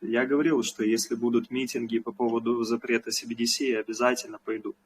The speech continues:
Это будет тот митинг, против которого я буду.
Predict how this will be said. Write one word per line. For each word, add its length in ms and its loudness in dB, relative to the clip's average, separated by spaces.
Это 220 -2
будет 300 2
тот 240 0
митинг, 380 -4
против 380 0
которого 400 -2
я 140 -2
буду. 200 -8